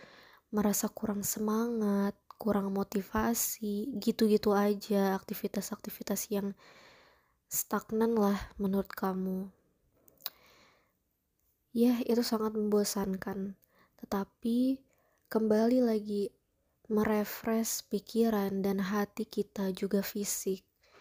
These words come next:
Itu dengan bersyukur. Yap, karena bersyukur itu adalah salah satu kunci dari keberlimpahan rezeki.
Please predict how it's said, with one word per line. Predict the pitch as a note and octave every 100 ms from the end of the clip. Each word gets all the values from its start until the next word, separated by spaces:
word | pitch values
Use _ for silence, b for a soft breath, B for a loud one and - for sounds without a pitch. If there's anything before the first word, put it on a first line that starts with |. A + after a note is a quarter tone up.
| b b b b b _ A#3+
Itu | - B3
dengan | A3 G#3 G#3 G#3
bersyukur. | G#3+ - - G#3+ - - F#3 F#3+ G3 _ _ _ _ A3+
Yap, | A3+ G3+ G#3 - - B B B B B B -
karena | G#3 G3 A3+ A#3 A#3 A3
bersyukur | G#3+ G#3 A3 A3 G#3+
itu | G#3+
adalah | B3 G#3+ G3+ G3+
salah | G#3+ G#3
satu | G#3 A3 G#3+
kunci | - A#3+ B3 B3+ A3+
dari | G3+ G3+
keberlimpahan | - G3 G3+ G3+ G3+ - G3 F#3 G#3 G3+
rezeki. | G3+ F#3+ - - - A3